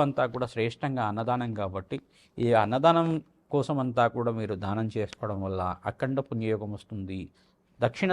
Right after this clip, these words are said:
సహితంగా, వస్త్ర సహితంగా దానం చేసుకుంటే కనుక సంఘంలో కీర్తి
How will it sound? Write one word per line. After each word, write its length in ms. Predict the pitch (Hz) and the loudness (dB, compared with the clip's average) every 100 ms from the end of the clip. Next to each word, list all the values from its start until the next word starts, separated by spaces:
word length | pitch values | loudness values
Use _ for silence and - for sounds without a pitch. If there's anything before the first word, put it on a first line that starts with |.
| 180 | 4
సహితంగా, 500 | 131 135 147 147 139 117 104 | 2 2 0 2 2 2 2
వస్త్ర 280 | 117 - 165 | 2 2 4
సహితంగా 460 | 175 170 175 165 160 131 | 4 4 2 2 0 2
దానం 220 | 120 117 104 | 0 -2 -4
చేసుకుంటే 440 | 101 - 107 107 107 | -8 -10 -8 -8 -8
కనుక 240 | 98 98 107 - _ - _ | -8 -6 -8 -8 _ -20 _
సంఘంలో 480 | - 120 127 143 143 131 | -4 0 2 4 4 2
కీర్తి 340 | - 160 - | 0 -2 0